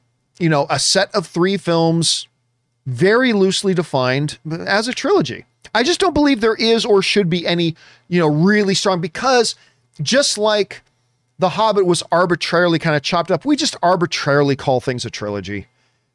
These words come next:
There's no deep meaning to it. Like, some are more proper to the spirit of a trilogy than the others, but really at the end of the day, it's just a word. Trilogy is just a word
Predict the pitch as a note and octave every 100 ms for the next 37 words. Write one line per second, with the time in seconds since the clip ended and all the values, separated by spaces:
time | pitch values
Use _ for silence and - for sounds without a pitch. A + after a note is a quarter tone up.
0 | - G3 F#3 A3+ A3+ D#3 D3 F#3 F#3 D3
1 | D3+ D3+ D3 - C#3+ C#3+ C#3 C3+ D3 C#3
2 | - A3+ A3 A3 F#3 F3 F#3 F#3 F#3 F3+
3 | F3 F3 - E3+ E3 E3+ D#3+ D#3+ - D#3+
4 | D#3+ C#3+ - D#3 D3 C3 C3 C3 B2+ C3
5 | C3 C3+ - D#3 F#3 A3 A#3 A3 F3 F3
6 | E3+ C#3+ C3+ C#3+ C3+ - - C#3+ B2 A2
7 | A2 G#2+ G#2+ - G3+ G#3 E3 F3 C#3+ C3+
8 | - G#2 F#2+ F#2 F2